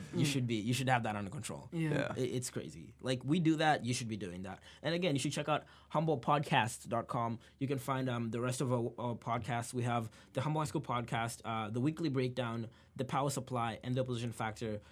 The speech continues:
Speaker 1: It's ranging from sports breakdown to, uh, just regular conversations.
Speaker 2: And we
Speaker 1: It's a
Speaker 2: also
Speaker 1: fun
Speaker 2: have,
Speaker 1: place.
Speaker 2: we have, like, uh, just sweatshirts,
Speaker 1: Yeah,
Speaker 2: t-shirts,
Speaker 1: yeah, we have
Speaker 2: things
Speaker 1: some,
Speaker 2: like that.
Speaker 1: some
Speaker 3: Mm-hmm.
Speaker 1: merch. You wanna, you wanna support your cause, you can always check it out. Yeah, so,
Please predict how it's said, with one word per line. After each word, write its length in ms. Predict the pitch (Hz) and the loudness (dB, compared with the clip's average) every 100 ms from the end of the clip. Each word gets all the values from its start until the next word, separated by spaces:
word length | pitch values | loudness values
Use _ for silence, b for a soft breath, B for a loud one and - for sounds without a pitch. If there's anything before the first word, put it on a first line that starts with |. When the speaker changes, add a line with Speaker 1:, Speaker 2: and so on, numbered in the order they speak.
| b | b
Speaker 1:
It's 220 | 107 131 - | -2 -2 2
ranging 380 | 135 143 143 | 4 4 4
from 400 | 143 135 127 117 - | 2 2 4 2 -2
sports 480 | - - 143 135 | -4 2 2 2
breakdown 600 | - 135 127 135 123 123 120 | -2 0 0 0 2 2 0
to, 320 | - 127 113 | -2 0 0
uh, 340 | 107 104 101 98 - | 0 -2 -4 -8 -10
just 220 | 113 120 - - - 120 | -6 -6 -8 -20 -16 -2
regular 260 | 127 135 131 | 0 0 0
conversations. 800 | 135 131 123 110 110 120 113 110 b | 0 0 0 -2 -2 -2 -4 -6 b
Speaker 2:
And 140 | 196 190 | 8 10
we 80 | |
Speaker 1:
It's 40 | 190 | 12
a 40 | |
Speaker 2:
also 180 | 185 190 | 10 8
Speaker 1:
fun 60 | 180 | 8
Speaker 2:
have, 100 | 175 | 6
Speaker 1:
place. 220 | 120 113 - | 4 -2 0
Speaker 2:
we 100 | 180 | 2
have, 140 | 165 | 2
like, 260 | 165 151 - | 0 -4 0
uh, 140 | 170 156 | 2 2
just 300 | 165 - - | 2 2 2
sweatshirts, 420 | 170 175 160 - | 4 4 2 2
Speaker 1:
Yeah, 60 | |
Speaker 2:
t-shirts, 360 | - 156 175 156 | 2 6 6 8
Speaker 1:
yeah, 100 | 160 | 6
we 120 | 131 | 6
have 100 | 175 | 6
Speaker 2:
things 80 | 165 | 6
Speaker 1:
some, 220 | 160 143 | 6 6
Speaker 2:
like 100 | 139 | 4
that. 100 | 143 | 2
Speaker 1:
some 180 | - 139 | 0 2
Speaker 3:
Mm-hmm. 100 | 135 | 4
Speaker 1:
merch. 360 | 131 143 113 110 | 6 6 4 0
You 120 | 139 | 0
wanna, 160 | 143 147 | 2 2
you 120 | 131 | 2
wanna 120 | 156 | 2
support 280 | 156 151 151 | 2 2 2
your 80 | 131 | 2
cause, 320 | 147 131 127 | 4 4 4
you 80 | 120 | 0
can 120 | 151 | 0
always 180 | 127 123 | 2 2
check 200 | - 123 | 0 -2
it 80 | 117 | 0
out. 260 | 117 113 | 0 0
Yeah, 220 | 85 143 101 | 0 -2 -2
so, 360 | - 175 151 | -2 0 2